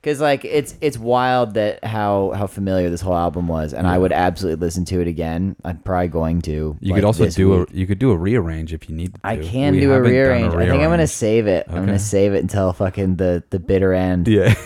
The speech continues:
Speaker 2: <laughs>
Speaker 1: I think I'm gonna put this above. I'm gonna put it at the number five spot. Kid Cap-,
Speaker 2: Ooh.
Speaker 1: Kid Capichi's getting knocked down again.
Speaker 2: Damn.
Speaker 1: Yeah.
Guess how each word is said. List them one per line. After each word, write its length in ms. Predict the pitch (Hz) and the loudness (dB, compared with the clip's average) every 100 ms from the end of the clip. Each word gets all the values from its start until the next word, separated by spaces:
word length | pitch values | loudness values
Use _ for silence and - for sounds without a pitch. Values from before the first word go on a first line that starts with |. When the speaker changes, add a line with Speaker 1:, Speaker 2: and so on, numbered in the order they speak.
| - - - | -2 -2 -2
Speaker 2:
<laughs> 400 | 147 _ _ - | -14 _ _ -14
Speaker 1:
I 300 | 104 120 147 | -10 -6 -6
think 320 | - 139 139 117 | -2 -2 -2 -4
I'm 180 | 98 110 | -2 0
gonna 160 | 117 | 0
put 360 | 104 107 104 90 | -2 0 0 2
this 600 | 98 95 95 - - - _ _ _ _ _ _ _ _ _ _ _ _ _ _ _ _ _ - | 0 0 0 -4 -10 -14 _ _ _ _ _ _ _ _ _ _ _ _ _ _ _ _ _ -10
above. 500 | 107 95 104 98 98 | -8 -6 -4 -2 0
I'm 100 | 95 | 0
gonna 180 | 113 110 | 0 -2
put 180 | 113 107 | 0 0
it 40 | |
at 60 | 92 | 0
the 60 | |
number 180 | 92 90 | 0 0
five 360 | 85 92 87 85 | -2 0 0 -2
spot. 300 | - 90 82 | -2 -2 2
Kid 160 | 123 359 | 2 4
Cap-, 100 | 403 | 6
Speaker 2:
Ooh. 120 | 403 | 6
Speaker 1:
Kid 160 | 403 403 | 6 6
Capichi's 420 | 392 381 370 349 | 6 6 6 4
getting 180 | 294 226 | 2 0
knocked 200 | 95 95 | -2 -2
down 120 | 95 | -2
again. 440 | 87 92 90 87 | -2 -2 0 0
Speaker 2:
Damn. 760 | 85 127 156 151 113 92 87 85 | -2 -2 0 0 0 -2 -4 -6
Speaker 1:
Yeah. 400 | 98 92 92 | -4 -2 -2